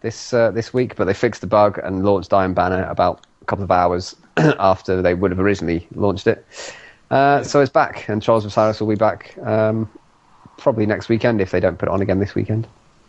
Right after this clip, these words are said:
Speaker 1: So yeah, that's, uh, that story's kind of null and void.
Speaker 2: A bit like all the others.
Speaker 1: <laughs>
Speaker 2: Well, luckily, we had some, uh, Gladiator news, didn't we?
Speaker 1: Yeah, luckily, yeah.
Speaker 2: Which was absolutely fantastic, which saved the day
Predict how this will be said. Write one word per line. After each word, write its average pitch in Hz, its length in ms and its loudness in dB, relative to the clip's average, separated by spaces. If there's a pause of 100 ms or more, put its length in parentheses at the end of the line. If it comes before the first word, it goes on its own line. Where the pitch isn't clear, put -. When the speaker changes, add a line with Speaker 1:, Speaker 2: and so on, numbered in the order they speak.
(720)
Speaker 1:
So 131 260 6
yeah, 139 300 4
that's, - 340 -4
uh, 107 160 4
that 101 160 0
story's 104 260 4
kind 98 160 0
of 95 220 -4
null 107 220 2
and 98 100 2
void. 101 280 2 (1700)
Speaker 2:
A - 40 -20
bit 160 200 -6
like 156 200 0
all 160 120 -4
the 147 120 -2
others. 139 440 -6
Speaker 1:
<laughs> 165 80 4
Speaker 2:
Well, 196 220 4 (140)
luckily, 214 640 0
we 214 140 -8
had 202 200 -4
some, 208 320 -2
uh, 214 280 0 (760)
Gladiator 175 460 -4
news, 127 300 -16
didn't 202 160 -8
we? 131 60 2
Speaker 1:
Yeah, 214 180 4 (240)
luckily, 139 380 -6 (100)
yeah. 185 120 -8 (180)
Speaker 2:
Which 143 160 -12
was - 140 -14
absolutely 135 380 -12
fantastic, 139 540 -10
which 151 220 -6
saved 156 300 -2
the - 80 -8
day 139 340 -2